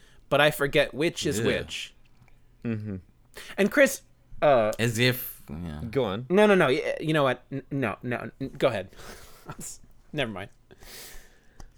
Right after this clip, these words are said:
Speaker 3: I mean, there is a lot to unpack there, and I don't know if we wanna get into all of it.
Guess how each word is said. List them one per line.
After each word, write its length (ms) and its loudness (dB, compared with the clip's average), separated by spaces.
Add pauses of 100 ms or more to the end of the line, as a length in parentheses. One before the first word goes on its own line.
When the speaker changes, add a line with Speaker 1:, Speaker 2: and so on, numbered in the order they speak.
(400)
Speaker 3:
I 60 2
mean, 180 0
there 180 4
is 320 4
a 160 2
lot 560 -2
to 240 -4
unpack 540 -2
there, 320 2
and 100 0
I 100 0
don't 520 0
know 220 0
if 120 -8
we 100 -4
wanna 280 -4
get 180 -4
into 300 -4
all 240 -4
of 120 -6
it. 180 -6